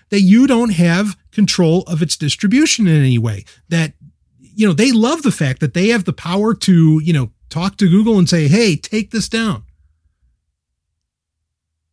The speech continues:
I mean, when, when Google complies with the Washington Post's, uh, request, is that pro-consumer? Is that pro-user?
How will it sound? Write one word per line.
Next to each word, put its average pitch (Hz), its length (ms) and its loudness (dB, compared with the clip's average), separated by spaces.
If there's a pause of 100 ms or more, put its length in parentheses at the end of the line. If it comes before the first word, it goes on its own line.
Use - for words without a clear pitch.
(1080)
I 202 60 0
mean, 202 180 4
when, 190 520 2 (380)
when 185 180 4
Google 196 600 2
complies 185 840 -4 (180)
with 165 320 -4 (180)
the 160 60 -6
Washington 160 580 0
Post's, - 560 -4 (920)
uh, 143 200 -8
request, - 720 -4 (560)
is 156 180 -2
that 180 340 -2
pro-consumer? 214 800 0
Is 160 120 0
that 165 260 -4
pro-user? 208 800 2